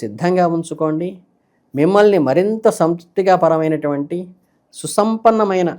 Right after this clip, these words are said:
అనుభవాల వైపు పయనిస్తారు. సరైన దృక్పథము, తెలివైన చర్యలు మీ నెలలో వ్యక్తిగత, వృత్తిపరమైన వృద్ధికే కాక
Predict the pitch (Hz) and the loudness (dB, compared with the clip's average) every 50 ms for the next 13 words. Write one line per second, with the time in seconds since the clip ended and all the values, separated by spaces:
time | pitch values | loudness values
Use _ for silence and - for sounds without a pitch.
0 | - _ _ _ - - 147 170 180 170 175 208 214 220 214 220 220 220 208 196 | -12 _ _ _ -8 -6 -2 -2 -2 0 4 4 6 6 6 6 4 4 2 0
1 | 175 175 180 175 185 185 - 143 147 147 147 147 - _ 120 110 104 95 95 _ | -2 -4 -6 -6 -10 -10 -6 -6 -4 -4 -6 -8 -8 _ -8 -6 -6 -12 -16 _
2 | _ _ _ _ _ _ _ _ _ - - 127 127 151 170 190 190 185 156 120 | _ _ _ _ _ _ _ _ _ -10 -6 -2 0 0 0 0 0 -2 -4 -6
3 | 120 120 - _ - 170 165 165 160 170 175 175 190 - - _ _ _ _ _ | -8 -10 -8 _ -2 0 0 0 -2 -4 -6 -8 -10 -14 -20 _ _ _ _ _
4 | _ _ _ _ 160 170 185 214 220 233 226 233 226 226 214 170 - _ _ _ | _ _ _ _ 2 4 4 6 6 8 6 6 6 4 2 -2 -6 _ _ _
5 | - - 170 160 160 175 185 185 185 185 185 180 180 - _ _ _ _ _ 139 | -6 0 0 0 2 2 0 0 0 -2 -2 -4 -8 -14 _ _ _ _ _ -6
6 | 139 139 135 127 123 123 135 147 165 185 202 254 247 _ _ _ _ _ _ _ | -4 -4 -4 -4 -4 -4 -4 -4 -4 -6 -8 -10 -12 _ _ _ _ _ _ _
7 | _ _ 120 135 143 - _ _ 208 196 196 190 190 190 185 190 190 185 160 143 | _ _ -8 -6 -6 -8 _ _ -2 0 0 -2 -2 -2 -2 -2 -2 -2 -4 -6
8 | 143 - 185 175 170 170 165 165 160 160 160 135 120 120 117 113 - - - - | -6 -8 -8 -4 -2 -2 -2 0 -2 -2 -4 -4 -4 -6 -10 -12 -16 -18 -8 -4
9 | 160 151 147 147 135 131 131 - - | -4 -4 -4 -6 -10 -12 -12 -12 -14